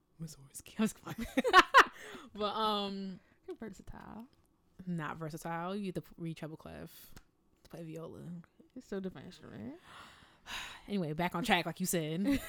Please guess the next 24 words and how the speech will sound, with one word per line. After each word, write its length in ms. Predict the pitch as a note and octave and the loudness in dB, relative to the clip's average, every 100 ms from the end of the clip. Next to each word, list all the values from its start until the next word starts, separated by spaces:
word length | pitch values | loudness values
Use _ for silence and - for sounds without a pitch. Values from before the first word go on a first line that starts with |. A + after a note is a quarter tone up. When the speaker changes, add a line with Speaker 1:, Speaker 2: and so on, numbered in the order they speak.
| - | -6
Speaker 2:
<laughs> 220 | D4+ - | -8 -2
Speaker 1:
Um, 600 | A3 G#3+ G3+ F3+ F3+ F3 - _ - | 6 8 8 6 2 -4 -10 _ -4
but 220 | G3+ F#3 F3 | 4 4 4
in 160 | G3+ F#3+ | 4 4
symphony 460 | - - C4 C#4+ | 4 2 2 4
orchestra, 320 | A3 G#3+ - F#3 | 2 2 2 2
I 20 | |
was 80 | A#3 | 2
in 80 | |
symphony 220 | G#3 G3 F3 | -2 -2 -4
orchestra 240 | - D#3 | -4 -6
as 100 | E3 | -4
a 60 | D3 | -2
freshman, 420 | F3 E3+ D#3+ D3+ | -2 -2 -4 -4
so 140 | - | -2
I 140 | D#3 F3 | 2 4
was 180 | F#3 | 4
the 120 | E3 D3+ | 2 -2
only 340 | E3+ E3 D#3 | -2 -2 -4
black 260 | D3 D3+ - | -4 -4 -4
person. 560 | D#3 D#3 - D#3 D3 | -6 -6 -8 -10 -10
That's 180 | C#3 C#3 | -10 -10
not 120 | C3+ | -12
true. 180 | - - | -16 -18